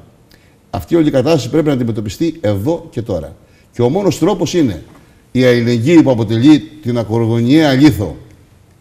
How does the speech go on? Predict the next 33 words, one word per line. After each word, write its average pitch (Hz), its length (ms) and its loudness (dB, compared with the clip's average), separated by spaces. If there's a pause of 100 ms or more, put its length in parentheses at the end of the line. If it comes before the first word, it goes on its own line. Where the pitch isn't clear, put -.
(460)
ε, 113 280 0
της - 280 -6
ευρωπαϊκής 113 560 0
συμπολιτείας, 117 760 -4 (800)
με 120 180 -2
τη 113 200 -4
δίκαιη 104 600 -6 (200)
κατανομή 117 600 0
του 113 140 -12
χώρου. 170 440 2 (360)
Και 135 120 -2
εδώ 147 100 0
δεν 170 100 2
είναι 208 140 -2
μόνο 165 140 2
οι 139 40 2
χώρες 120 440 0
του 110 200 -4
Δουβλίνου 104 440 -2
τρία 113 380 0
της - 100 -14
Ευρωπαϊκής 98 500 -6
Ένωσης, 147 440 -6
είναι 127 120 -6
τριάντα 107 340 -4
τόσες. 123 420 -6 (680)
Απουσιάζει 120 440 -4
βέβαια 127 340 -2
πε-, 107 340 -6
η 107 100 -6
περηφάνως 104 600 -4
η 113 80 -6
Ελβετία, 92 460 -6